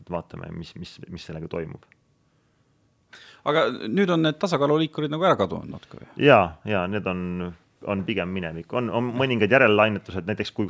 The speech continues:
Speaker 1: <laughs> väga huvitav oli, et kui koroona hakkas, siis tegelikult juba oli see aasta enne koroonat juba nagu läbi justkui saanud. Aga eks ikka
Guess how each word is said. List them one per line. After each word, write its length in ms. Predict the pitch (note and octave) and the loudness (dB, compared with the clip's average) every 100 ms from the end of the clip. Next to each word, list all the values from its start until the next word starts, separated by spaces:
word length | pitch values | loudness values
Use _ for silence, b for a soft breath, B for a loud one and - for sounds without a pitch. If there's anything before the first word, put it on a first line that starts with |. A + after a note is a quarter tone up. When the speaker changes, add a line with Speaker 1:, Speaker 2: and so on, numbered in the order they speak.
| - | -6
Speaker 1:
<laughs> 160 | - G2+ | -6 -2
väga 120 | A2 | 2
huvitav 280 | A2+ G2+ F#2+ | 2 0 -6
oli, 80 | E2+ | -8
et 60 | |
kui 100 | - | -2
koroona 340 | A#2 C3+ A#2+ C3 | 4 4 4 0
hakkas, 240 | - F#2 | -2 -8
siis 140 | F#2 - | -8 -8
tegelikult 300 | F#2+ F2 F#2 | -6 -6 -4
juba 140 | F#2 | -2
oli 120 | F#2 | -2
see 100 | F2+ | 0
aasta 340 | G2+ G2 - F2+ | 0 -2 -4 -6
enne 140 | F2 | -4
koroonat 320 | G2+ A2+ F#2 F#2+ | -4 -4 -4 -6
juba 180 | F2 E2+ | -6 -6
nagu 160 | E2 | -4
läbi 240 | F#2 - E2 | -4 -4 -6
justkui 300 | F2 - F2 | -8 -10 -10
saanud. 380 | E2+ E2+ B B B B B B B - | -10 -12 B B B B B B B -6
Aga 280 | F2 E2+ F2 E2+ E2+ - | -4 -2 0 2 2 -2
eks 160 | - G#2 | -6 -8
ikka 220 | - | -2